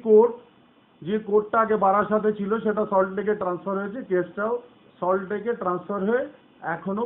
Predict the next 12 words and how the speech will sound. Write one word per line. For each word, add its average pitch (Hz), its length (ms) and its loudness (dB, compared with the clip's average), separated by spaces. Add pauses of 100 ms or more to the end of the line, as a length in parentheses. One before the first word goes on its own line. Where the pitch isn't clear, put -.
পেন্ডিং 170 320 -2 (120)
পড়ে 156 200 -4 (100)
আছে। 120 180 -12 (360)
এই 170 160 -6
সে 202 100 -6 (100)
কেসের 170 340 -4 (360)
তথ্য, 165 220 -8 (260)
চাইলে 180 340 -2
আপনারা 185 240 -2 (100)
নিতে 151 260 -6
পারেন। 113 240 -8 (1700)
এবার 202 280 2